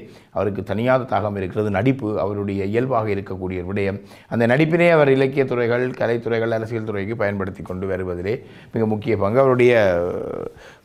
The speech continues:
அஹ், கான ராகங்களோ ஏதோ ஒன்று சொல்லி ஒரு இருவட்டு என்ன, இன்னிசை கானங்கள் என்பது, அஹ், ஒரு பாடல் இருவட்டா கூட வெளியிட்டிருக்கின்றார். அஹ், அந்த பாடல்களை,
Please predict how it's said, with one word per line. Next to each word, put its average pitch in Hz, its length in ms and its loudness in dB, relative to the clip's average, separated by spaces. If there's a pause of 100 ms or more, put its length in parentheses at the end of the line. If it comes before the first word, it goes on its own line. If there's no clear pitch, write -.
அஹ், 87 220 -4
கான 127 280 6 (680)
ராகங்களோ 107 560 2
ஏதோ 104 140 0
ஒன்று 98 200 -6
சொல்லி 95 360 -4
ஒரு 92 160 -4 (140)
இருவட்டு 107 460 4
என்ன, 98 220 -4 (320)
இன்னிசை 147 440 4
கானங்கள் 107 480 0
என்பது, 98 420 -2 (600)
அஹ், 98 520 -2
ஒரு 107 220 0
பாடல் 131 400 4
இருவட்டா 123 400 4
கூட 113 180 -2
வெளியிட்டிருக்கின்றார். 104 920 -2
அஹ், 92 420 -2
அந்த 104 200 -4
பாடல்களை, 110 580 2